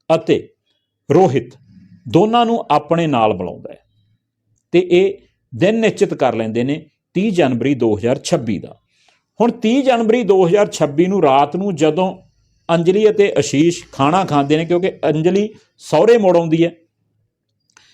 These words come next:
ਆਸ਼ੀਸ਼ ਦੇ ਨਾਲ ਅੰਜਲੀ ਖਾਣਾ ਖਾਣ ਤੋਂ ਬਾਅਦ ਕਹਿੰਦੀ ਹੈ ਕਿ ਆਪਾਂ ਬਾਹਰ ਗੇੜਾ ਦੇ ਕੇ ਆਈਏ।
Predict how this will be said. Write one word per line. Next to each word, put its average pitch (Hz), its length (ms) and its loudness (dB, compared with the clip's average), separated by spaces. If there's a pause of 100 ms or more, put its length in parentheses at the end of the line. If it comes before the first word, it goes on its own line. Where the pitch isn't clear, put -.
(380)
ਆਸ਼ੀਸ਼ 202 460 0
ਦੇ 254 140 4
ਨਾਲ 185 360 2
ਅੰਜਲੀ 180 340 0
ਖਾਣਾ 151 400 0
ਖਾਣ 160 300 -4
ਤੋਂ 143 260 0
ਬਾਅਦ 131 320 0
ਕਹਿੰਦੀ 151 340 -2
ਹੈ 175 60 4
ਕਿ 175 300 -4
ਆਪਾਂ 127 380 -4 (500)
ਬਾਹਰ 185 260 2
ਗੇੜਾ 147 300 4
ਦੇ 110 160 0
ਕੇ 87 160 -8
ਆਈਏ। - 260 -12